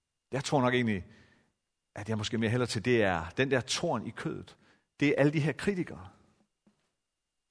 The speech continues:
Det er alle de her mennesker, som siger, "Han er jo det modsatte af det, vi gerne vil have. Hvad kan vi bruge ham til?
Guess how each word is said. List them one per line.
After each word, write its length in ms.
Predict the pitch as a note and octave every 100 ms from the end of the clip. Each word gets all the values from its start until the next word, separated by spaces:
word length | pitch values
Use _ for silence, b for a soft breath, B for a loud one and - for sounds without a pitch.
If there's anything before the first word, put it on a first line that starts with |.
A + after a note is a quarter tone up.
| _ _ _ _ _
Det 100 | A3
er 40 | A3+
alle 140 | A3+
de 60 | A3+
her 80 | G#3
mennesker, 440 | G3 A3 G#3+ E3
som 220 | - F3+
siger, 340 | - G3 A3 G3 B B B B B B _ _ _ _ _ _ _ _
"Han 200 | - A3
er 60 | A3
jo 100 | A3+
det 140 | A3+
modsatte 440 | G#3+ B3+ - A3 G3+
af 60 |
det, 120 | G3 G#3+
vi 60 |
gerne 240 | G3+ G#3+ G#3
vil 120 | F#3+
have. 260 | G#3+ A3+ - -
Hvad 120 | F3+ G#3+
kan 120 | G#3
vi 60 |
bruge 280 | F3+ G3+ A#3+
ham 220 | A3 C#4+
til? 420 | - D#3 A#2+ A2